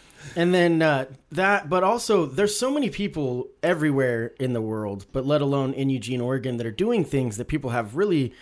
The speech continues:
Speaker 2: no idea. And then, you know, it's, it's pretty great, some of the, the scale, like, the big things that people can do and then live normal lives.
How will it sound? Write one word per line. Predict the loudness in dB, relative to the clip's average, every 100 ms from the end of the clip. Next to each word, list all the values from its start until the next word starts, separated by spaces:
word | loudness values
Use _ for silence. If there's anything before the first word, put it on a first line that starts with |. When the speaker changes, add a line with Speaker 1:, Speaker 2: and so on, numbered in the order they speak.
| -20 -20 -4
Speaker 2:
no | 0 2
idea. | 2 0 0 2 2 0 0
And | 0
then, | 2 0 -2 -8 -20 -20 _ _
you | 0
know, | 2 0 -2
it's, | -4 -4 -8 _
it's | -8 -4
pretty | -4 -4
great, | -2 2 2 0
some | -2 -2
of | -2
the, | -4 -6
the | -6
scale, | -4 -4 -2 -2 -4
like, | -6 -6
the |
big | 0 2 2 2
things | 0 0
that | -2
people | -6 -6
can | -4 -4
do | -2 2 4
and | 4
then | 2 2
live | 0
normal | 0 -2 -4
lives. | -8 -12 -16 -18